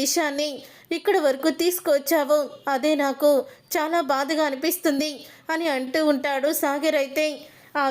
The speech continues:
విషయంలో నా తప్పు లేదంటే ఎందుకు నువ్వు అర్థం చేసుకోవడం లేదు?" అని అడుగుతూ ఉంటుంది. అప్పుడే ఇక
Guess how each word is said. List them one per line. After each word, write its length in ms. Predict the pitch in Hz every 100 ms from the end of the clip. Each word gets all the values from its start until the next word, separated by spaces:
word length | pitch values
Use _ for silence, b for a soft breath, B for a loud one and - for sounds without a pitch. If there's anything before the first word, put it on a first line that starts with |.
| 262
విషయంలో 420 | 262 294 277 285 285
నా 60 | 285 285
తప్పు 220 | 277 339 320
లేదంటే 400 | 302 285 269 311 294
ఎందుకు 240 | 294 359 370
నువ్వు 140 | 302 277
అర్థం 240 | 233 302 359 359
చేసుకోవడం 560 | 349 - 285 285 294 285
లేదు?" 240 | 277 302 302 294 B B -
అని 160 | 339 349 262
అడుగుతూ 380 | 254 269 277 311 285
ఉంటుంది. 400 | 262 294 285 254 170 B B - 277
అప్పుడే 260 | 269 339 330
ఇక 100 | 302